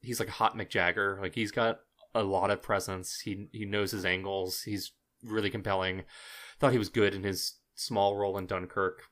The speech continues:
Excited to see him get something meatier and see if he can actually transition into being a, a Jagger or a Bowie and having a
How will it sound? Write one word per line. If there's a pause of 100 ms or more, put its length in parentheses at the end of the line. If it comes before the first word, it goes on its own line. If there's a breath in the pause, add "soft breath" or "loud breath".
Excited
to
see
him
get
something
meatier
and
see
if
he
can
actually (500)
transition
into
being
a,
a
Jagger
or
a
Bowie
and
having
a